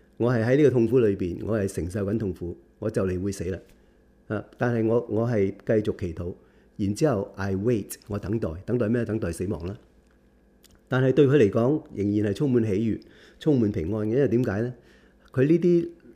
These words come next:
成-，呃，老啦、病啦、呃，或者佢祈禱啦，呢啲嘢呢，唔係白費嘅，啊，因為呢，佢絕對相信，就好似保祿一樣，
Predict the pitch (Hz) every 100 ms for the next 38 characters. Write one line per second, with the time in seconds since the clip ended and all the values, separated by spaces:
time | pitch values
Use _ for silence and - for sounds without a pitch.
0 | _ _ - 107 101 104 - 107 110 113
1 | 98 101 123 147 151 151 147 - _ _
2 | - - 113 104 104 107 131 139 143 -
3 | _ _ _ 107 98 92 95 - _ _
4 | _ - 104 127 127 120 117 - - 92
5 | 87 98 107 135 135 - _ 160 165 170
6 | 143 107 127 135 - 92 95 98 95 90
7 | - 95 90 85 - _ 110 117 - -
8 | _ 170 156 120 143 127 - - 110 -
9 | 117 117 131 123 104 113 120 98 117 107
10 | 104 82